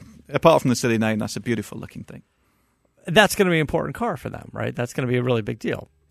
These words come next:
Speaker 1: Yeah, and this is, as we're saying, like, the kind of the, all the electric cars coming in. This is a big test. I mean, Tesla's kind of Tesla, and that's a separate thing. But, you know, uh,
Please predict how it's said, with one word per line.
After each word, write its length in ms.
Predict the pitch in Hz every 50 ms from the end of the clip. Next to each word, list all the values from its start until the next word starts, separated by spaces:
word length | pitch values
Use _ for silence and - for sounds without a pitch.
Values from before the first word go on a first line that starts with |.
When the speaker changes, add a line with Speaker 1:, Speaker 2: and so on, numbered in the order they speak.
| _ _ -
Speaker 1:
Yeah, 120 | - - 104
and 100 | 120 131 147
this 160 | 143 - 143
is, 160 | 131 113 123
as 120 | 127 113
we're 120 | 120 120 113
saying, 300 | - 127 120 123 127 123
like, 180 | 113 110 104
the 120 | 107 113 110
kind 220 | - 120 113 110
of 140 | 110 104 -
the, 180 | 110 110 110 -
all 140 | 113 120
the 80 | 110 113
electric 420 | 113 120 120 - - - - -
cars 300 | - - 113 110 113 104
coming 240 | - - 113 110 113
in. 160 | 113 117 147
This 160 | 185 226 - 254
is 100 | 202 165
a 80 | 160
big 180 | 139 160 151 -
test. 280 | - 156 123 117 -
I 20 | 127
mean, 80 | 120
Tesla's 380 | 117 - 139 139 127 131 120 -
kind 180 | - 123 117 110
of 80 | -
Tesla, 380 | - 120 110 - 120 127 156 - _ - -
and 100 | 117 113
that's 140 | 110 107 117
a 60 | 107
separate 360 | - 117 110 - - - -
thing. 240 | - 110 107 107 101 - - - - - _ _ _ _ _ -
But, 100 | 120 123
you 80 | 127
know, 160 | 123 120 117 -
uh, 160 | - 113